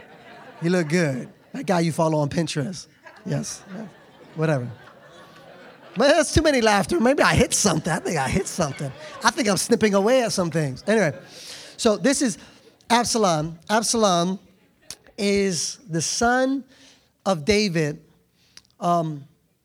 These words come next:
he ends up having beef with his father because of some stuff that happened with his sister, David's daughter,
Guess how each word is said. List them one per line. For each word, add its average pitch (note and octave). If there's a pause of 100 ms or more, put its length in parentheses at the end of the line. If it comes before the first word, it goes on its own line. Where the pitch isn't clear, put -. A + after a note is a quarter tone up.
(800)
he B3
ends A#3+
up - (380)
having E3+
beef G#3+ (640)
with E3+
his E3+
father F3 (160)
because E3
of C#3
some E3
stuff D#3+
that D#3
happened D3+
with C#3+ (720)
his -
sister, - (1040)
David's C3+
daughter, C#3